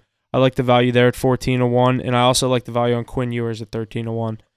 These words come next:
Uh, so those are the two that I'd be taking. Obviously, I,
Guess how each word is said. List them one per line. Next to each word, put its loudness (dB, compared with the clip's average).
Uh, -4
so 0
those 0
are -4
the -8
two -2
that -2
I'd -4
be -4
taking. -6
Obviously, -2
I, 0